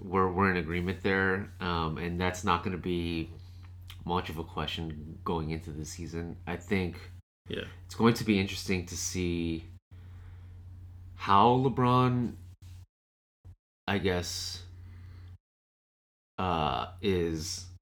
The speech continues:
Speaker 1: kind of positioned out there in the offense. Like, are we gonna see
Speaker 2: Yeah.
Speaker 1: are we gonna see LeBron at the five spot? Or how often are we gonna see that?
Speaker 2: Yeah, that'll be interesting
Speaker 1: Uh,
Speaker 2: to see.
Speaker 1: how often are we gonna see him at the four spot?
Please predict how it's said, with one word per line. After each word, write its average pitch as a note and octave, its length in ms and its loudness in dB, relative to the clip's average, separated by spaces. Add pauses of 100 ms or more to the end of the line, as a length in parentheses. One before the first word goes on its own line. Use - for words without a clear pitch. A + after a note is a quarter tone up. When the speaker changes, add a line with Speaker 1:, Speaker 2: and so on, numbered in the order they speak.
(1500)
Speaker 1:
kind G#2 160 2
of F2 120 -2
positioned F2+ 480 -2
out G#2 200 4
there A2+ 300 4 (300)
in A2 140 0
the A#2 100 6
offense. A#2 720 2
Like, E2+ 280 0
are F#2+ 100 4
we A2+ 120 4
gonna A2+ 180 6
see G#2 640 4 (220)
Speaker 2:
Yeah. F#2 200 -4 (240)
Speaker 1:
are G#2 80 2
we D3+ 100 6
gonna G#3+ 120 10
see G3+ 160 8
LeBron A#2 520 12
at G#2 80 4
the G2 80 -4
five F2+ 380 2
spot? G2 480 4 (600)
Or F#2 80 -2
how G#2 220 8
often G#2+ 320 6
are F#2 120 4
we E2+ 60 0
gonna E2+ 160 0
see F2+ 200 -4
that? G2 580 8 (640)
Speaker 2:
Yeah, C3+ 180 4
that'll G#2+ 220 2
be D3+ 160 0
interesting F#2 380 4
Speaker 1:
Uh, F2 140 6
Speaker 2:
to E2 60 2
see. G2+ 320 0 (120)
Speaker 1:
how A2+ 240 6
often G#2+ 260 6
are G#2 140 6
we G2 100 4
gonna F#2+ 140 2
see G2 180 -2
him G2 180 2
at F2 80 -4
the F2+ 60 -8
four B2 560 4
spot? C3 580 4